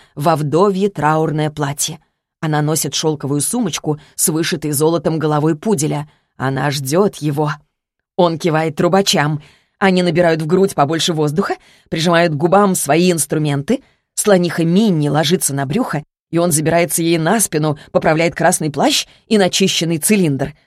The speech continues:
Потом тихо щёлкает пальцами. Трубят горны,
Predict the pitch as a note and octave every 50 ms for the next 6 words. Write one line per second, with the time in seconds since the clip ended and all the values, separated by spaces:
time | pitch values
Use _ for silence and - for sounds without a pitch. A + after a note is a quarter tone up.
0 | _ _ - A#2+ - D3 D3 C#3+ - - A3+ C4+ - - F4+ - _ _ _ _
1 | _ - - - F3 F3 G3 G3+ - G#3+ B3 C4 - - - E3 D#3+ D3+ - -
2 | F#3+ F3 E3 E3 E3+ - _ _ _ _ _ _ _ _ - E3+ D#3 D3 D3+ D#3
3 | D#3+ D3 C3 E3+ F3 F#3+ G3 G3 G#3+ G#3+ G3+